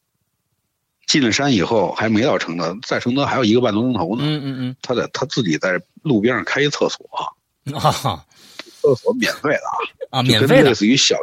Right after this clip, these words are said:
Speaker 1: 型的，
Speaker 2: 啊，
Speaker 1: 小型的这个，
Speaker 2: 啊，啊，OK。
Speaker 1: 这个，就这个服务区似的。
Speaker 2: OK。
Speaker 1: 因为这儿以前东南亚团特别多，还有外团。
Speaker 2: 啊，啊，啊。
Speaker 1: 啊，它上面是写着英文，底下写着中文。
Speaker 2: 哎呦，
Speaker 1: 是吧？上面中文，
Speaker 2: 真是。
Speaker 1: 底下英文。
Speaker 2: 行。
Speaker 1: 这大车这厕所又挺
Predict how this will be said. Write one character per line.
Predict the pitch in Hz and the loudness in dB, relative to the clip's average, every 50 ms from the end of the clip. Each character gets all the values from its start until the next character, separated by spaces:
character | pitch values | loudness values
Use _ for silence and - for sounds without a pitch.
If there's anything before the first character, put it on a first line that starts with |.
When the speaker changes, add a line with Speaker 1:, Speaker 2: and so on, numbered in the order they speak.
| - | -2
Speaker 1:
型 | - 92 101 120 | -2 -2 -2 -2
的， | 147 135 - _ - - | -4 -4 -6 _ -8 -4
Speaker 2:
啊， | 139 160 | 0 2
Speaker 1:
小 | 170 175 175 170 165 | 2 4 4 4 4
型 | 160 - - | 2 2 2
的 | 151 143 160 | 2 2 2
这 | - | 4
个， | - - 98 95 - 113 | 4 4 4 2 2 0
Speaker 2:
啊， | |
啊， | |
OK。 | 104 | 2
Speaker 1:
这 | 98 101 95 | 2 2 4
个， | 95 95 90 - _ _ _ _ _ _ _ - | 4 2 0 0 _ _ _ _ _ _ _ -2
就 | - 113 | -2 0
这 | 110 113 110 | 2 2 2
个 | 101 101 101 92 | 2 2 2 0
服 | - - 143 | 0 0 2
务 | 156 131 | 2 2
区 | 123 110 190 | 4 2 2
似 | 190 156 113 90 76 | 4 4 2 2 0
的。 | 67 - | -2 -2
Speaker 2:
OK。 | 131 127 127 117 123 107 101 95 _ _ _ _ - | 0 0 0 0 0 0 -2 -4 _ _ _ _ -6
Speaker 1:
因 | 117 131 143 | -2 0 0
为 | 151 156 _ _ _ _ _ | 0 -2 _ _ _ _ _
这 | - - 123 | -6 -4 -2
儿 | 95 92 92 - - | -2 -2 -4 -6 -10
以 | - | -10
前 | - - - 101 131 | -6 -4 -4 -4 -4
东 | 131 - 160 | -4 -6 -4
南 | 160 160 | -2 -2
亚 | 165 147 - | -2 -2 -4
团 | - - 95 123 | -6 -8 -10 -10
特 | 151 - 104 | -6 -6 -6
别 | - - - | -6 -6 -8
多， | - - - | -10 -12 -10
还 | - - 107 | -8 -6 -4
有 | 113 | -4
外 | 117 117 113 | -2 -2 -2
团。 | 113 110 | -2 -2
Speaker 2:
啊， | 107 104 104 107 | -4 -4 -4 -6
啊， | 107 107 | -6 -8
啊。 | 101 95 92 95 92 87 _ _ _ _ _ _ _ | -10 -10 -10 -12 -14 -16 _ _ _ _ _ _ _
Speaker 1:
啊， | - - - - | -18 -16 -16 -16
它 | - - - 135 131 | -10 -6 -4 -4 -2
上 | - - - 98 95 | -2 -2 -2 0 0
面 | 104 120 | 0 0
是 | - - - 117 104 95 85 | 0 0 2 2 2 2 2
写 | - 82 | 0 0
着 | 76 76 85 | 0 0 2
英 | 98 110 113 | 2 2 2
文， | 110 92 78 82 87 | 2 2 0 0 -2
底 | - 98 85 101 | -4 -2 -4 -4
下 | - | -4
写 | - | -6
着 | - - - - - | -12 -14 -16 -14 -6
中 | - 101 98 | -4 -4 -4
文。 | 95 - - | -4 -6 -6
Speaker 2:
哎 | 165 | -6
呦， | 214 240 220 151 107 95 | -6 -4 -4 -4 -4 -4
Speaker 1:
是 | - | -6
吧？ | - - - | -8 -8 -6
上 | - 202 113 | -2 0 2
面 | - 113 | 2 2
中 | 117 131 110 | 2 2 0
文， | |
Speaker 2:
真 | 104 | 0
是。 | 107 | 0
Speaker 1:
底 | 107 87 | -2 -2
下 | 78 85 98 101 | 0 0 2 2
英 | 98 | 2
文。 | 85 - - - | 0 -2 -4 -6
Speaker 2:
行。 | - - - 113 120 151 156 - - - _ _ _ _ _ _ _ _ _ - | -10 -10 -8 -6 -6 -8 -10 -14 -20 -20 _ _ _ _ _ _ _ _ _ -6
Speaker 1:
这 | - 156 | -4 -2
大 | - 156 127 | -2 -2 -2
车 | 117 - - 165 165 | -2 0 2 2 4
这 | 160 156 | 4 2
厕 | 151 - | 0 0
所 | 139 113 98 92 113 | 0 0 2 2 2
又 | |
挺 | 110 - 110 | 2 0 -2